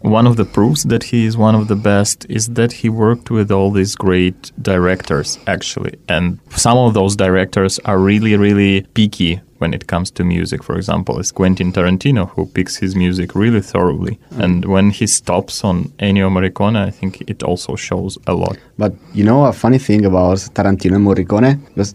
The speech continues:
Speaker 2: Tarantino is since ages that wanted Morricone to write the song from his movies. But for the first time, he wanted him for Inglourious Basterds.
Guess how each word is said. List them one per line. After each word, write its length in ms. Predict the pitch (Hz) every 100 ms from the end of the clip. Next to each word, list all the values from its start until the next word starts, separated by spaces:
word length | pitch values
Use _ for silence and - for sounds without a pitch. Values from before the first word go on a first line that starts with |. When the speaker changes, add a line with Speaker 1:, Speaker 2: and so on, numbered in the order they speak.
| -
Speaker 2:
Tarantino 420 | 117 117 120 123 110
is 140 | -
since 260 | 113 104 -
ages 500 | 98 95 85 85 85
that 220 | 85 87 92
wanted 300 | 90 87 87
Morricone 720 | 92 90 90 98 87 80 90 _ -
to 80 | 92
write 380 | 95 87 87 82
the 100 | 90
song 280 | 101 90
from 240 | 90 87 90
his 160 | 90
movies. 400 | 113 107 80 80 - _ _
But 440 | 101 101 107 98 -
for 160 | -
the 80 | 110
first 280 | - 160 -
time, 240 | 143 143
he 80 | 127
wanted 360 | 107 110 113 107
him 160 | 107
for 240 | 104 104 101
Inglourious 460 | 104 98 92 95
Basterds. 560 | 107 101 - 78 82